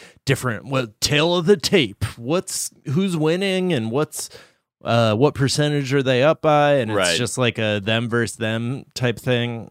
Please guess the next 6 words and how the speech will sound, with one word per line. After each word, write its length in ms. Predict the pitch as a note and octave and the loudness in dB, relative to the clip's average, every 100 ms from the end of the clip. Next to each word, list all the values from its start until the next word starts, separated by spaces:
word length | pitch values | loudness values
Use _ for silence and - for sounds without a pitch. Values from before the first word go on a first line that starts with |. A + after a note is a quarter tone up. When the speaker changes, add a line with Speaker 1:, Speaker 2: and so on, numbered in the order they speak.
| - | -10
Speaker 1:
Uh, 420 | A#2 A2 G#2 G2+ | -2 0 0 -2
that's 280 | G2 G#2+ - | -4 -6 -6
what 140 | G2+ | -6
they're 160 | G2 G2 | -6 -4
doing 460 | G2+ G2 G2 F#2 - _ _ _ _ | -4 -4 -6 -10 -14 _ _ _ _
to 680 | - G#2 F#2+ F#2 F2+ F2+ | -8 -6 -4 -4 -4 -6